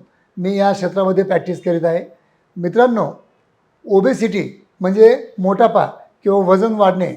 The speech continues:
ही एक कॉमन समस्या आहे. ज्याप्रमाणे तुमचं वजन वाढण्यासाठी तुम्हाला कमीत कमी तुमच्या शरीराला दहा, बारा, वीस वर्ष लागले असतील, त्याचप्रमाणे त्याला कमी जर करायचं असेल तर इन्स्टंट कमी करून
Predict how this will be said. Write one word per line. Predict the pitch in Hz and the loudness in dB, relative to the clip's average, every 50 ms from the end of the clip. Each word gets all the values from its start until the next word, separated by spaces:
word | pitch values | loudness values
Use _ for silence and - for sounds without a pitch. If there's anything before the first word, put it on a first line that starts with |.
| - _ _ _ _ _ _ - | -14 _ _ _ _ _ _ -2
ही | 180 214 | 0 0
एक | 226 214 - - - _ _ - | 0 0 -2 -8 -18 _ _ -2
कॉमन | - 202 190 214 247 226 | 2 2 2 2 0 0
समस्या | - 196 196 185 185 190 170 135 | 0 0 0 0 -2 -2 -6 -10
आहे. | 110 - - _ _ _ _ _ _ _ _ _ _ _ _ _ _ _ _ _ _ _ - 151 | -10 -14 -20 _ _ _ _ _ _ _ _ _ _ _ _ _ _ _ _ _ _ _ -12 -4
ज्याप्रमाणे | 151 185 190 233 247 247 247 233 233 226 196 156 143 - - - - | 0 2 2 2 2 2 0 0 0 0 -2 -4 -4 -6 -10 -8 -6
तुमचं | 214 202 202 - 254 | -6 -6 -2 0 0
वजन | 240 214 196 196 190 233 | 2 2 2 2 4 4
वाढण्यासाठी | 262 262 247 233 214 208 226 185 180 190 185 202 185 139 - - _ _ _ _ _ _ - | 2 4 4 2 2 0 -2 -2 -2 -2 -2 -2 -6 -8 -8 -12 _ _ _ _ _ _ -6
तुम्हाला | 185 196 214 226 247 | -4 -2 0 0 0
कमीत | 233 240 - 208 208 240 269 262 - | 0 0 0 0 0 0 -4 -2 0
कमी | 247 233 240 | 0 0 0
तुमच्या | 240 220 214 202 180 220 220 - | -2 -4 -4 -2 0 0 0 0
शरीराला | - 196 185 175 202 202 190 185 156 - - - - _ _ _ _ - | 0 0 0 2 4 2 2 2 0 -4 -8 -12 -20 _ _ _ _ -6
दहा, | 156 170 170 175 208 226 | 0 2 4 4 4 2
बारा, | 196 180 196 202 214 220 | 2 0 0 2 2 0
वीस | 214 196 190 202 208 190 196 202 | 0 -2 -4 -6 -8 -10 -8 -4
वर्ष | 202 196 180 190 208 | -2 -2 0 0 0
लागले | 202 190 180 175 185 185 | 2 2 2 2 2 2
असतील, | 185 160 - - 180 156 127 - - _ _ _ _ _ _ _ | 2 0 0 -2 -6 -8 -8 -10 -14 _ _ _ _ _ _ _
त्याचप्रमाणे | 202 190 226 240 - - 240 226 214 220 220 220 190 | 0 2 2 0 0 -2 -2 0 0 0 -2 -2 -2
त्याला | 202 208 208 202 | 0 0 0 0
कमी | 208 208 196 196 220 269 | 0 -2 -2 -2 -2 0
जर | 262 254 247 | 2 2 2
करायचं | - - 220 214 208 208 208 208 | 2 4 4 4 4 4 4 2
असेल | 190 170 135 180 180 147 117 - - | 0 0 0 -2 -4 -4 -4 -8 -14
तर | _ _ _ _ _ _ 233 226 226 - | _ _ _ _ _ _ -2 -2 -2 -2
इन्स्टंट | 226 202 185 175 - - 269 285 277 - | -4 -4 -4 -4 -2 -2 -2 -2 -2 0
कमी | - 247 220 240 | 0 0 0 0
करून | 233 - 226 202 214 214 180 143 | 0 2 2 2 2 2 0 -4